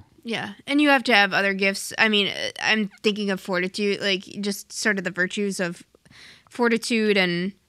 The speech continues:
um, certainly patience and perseverance, right? Because I think, especially in our day and age, I mean, with all the technology and the cell phones, like, we want instant, like,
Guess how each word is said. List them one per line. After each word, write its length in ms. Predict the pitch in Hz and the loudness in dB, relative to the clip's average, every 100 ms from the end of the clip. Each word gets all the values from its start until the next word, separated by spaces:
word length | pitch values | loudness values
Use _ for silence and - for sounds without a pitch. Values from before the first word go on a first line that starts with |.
| - | -6
um, 520 | - 190 180 170 170 | -2 0 0 0 -4
certainly 440 | - 220 196 196 | 0 0 2 -2
patience 460 | 180 220 202 214 196 | -2 -2 -2 -2 -4
and 140 | 185 | -4
perseverance, 680 | 175 190 185 175 175 190 196 196 | -6 -6 -6 -4 -4 -2 -4 -2
right? 220 | 190 196 | -4 -4
Because 280 | 208 185 190 | -6 -6 -4
I 60 | |
think, 260 | 175 180 - | -4 -6 -6
especially 600 | 202 - 311 - 208 175 | -8 -2 -2 0 -2 0
in 260 | 175 175 - | -2 -4 -6
our 400 | 135 156 196 214 | -4 -2 -2 -2
day 200 | 240 247 | -4 -4
and 100 | 240 | -4
age, 580 | 247 247 240 - - - | -2 -2 -4 -6 -8 -8
I 60 | 165 | -8
mean, 220 | 175 156 | -8 -8
with 140 | 196 | -8
all 140 | 190 185 | -6 -6
the 100 | 185 | -8
technology 600 | 185 185 180 185 185 190 | -8 -6 -4 -4 -6 -8
and 80 | 185 | -8
the 40 | |
cell 220 | - 175 | -8 -8
phones, 420 | 175 185 175 - - - - - | -6 -6 -6 -10 -14 -18 -20 -6
like, 320 | 202 185 - - | 0 0 -2 -4
we 140 | 208 | -4
want 300 | 180 190 196 - | -2 -2 -2 -4
instant, 720 | - 185 185 - - 170 - - _ _ | -4 -2 -2 -4 -4 -4 -4 -10 _ _
like, 380 | 214 185 143 - | -6 -4 -4 -8